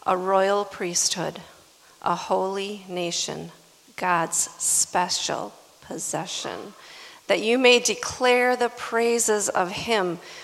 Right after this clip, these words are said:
who called you out of darkness and into his wonderful light." I lived in such darkness that I wanted to die.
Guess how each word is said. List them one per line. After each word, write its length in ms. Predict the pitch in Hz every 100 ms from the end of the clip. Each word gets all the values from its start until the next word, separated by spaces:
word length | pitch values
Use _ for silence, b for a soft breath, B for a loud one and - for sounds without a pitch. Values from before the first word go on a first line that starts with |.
| B -
who 100 | 254
called 340 | - 220 202
you 140 | 214 -
out 220 | 220 240 254
of 160 | 214
darkness 600 | 190 175 170 175 165 - 196
and 160 | 180
into 480 | - 190 - 175 165
his 260 | 170 170 -
wonderful 420 | 170 170 - 160
light." 460 | 160 156 - - - - - _ B B B B B
I 100 | -
lived 280 | 220 226 226
in 100 | 214
such 300 | - 196 -
darkness 400 | 190 202 190 -
that 100 | 180
I 80 | 185
wanted 300 | 180 202 220
to 80 | 175
die. 480 | 165 156 180 180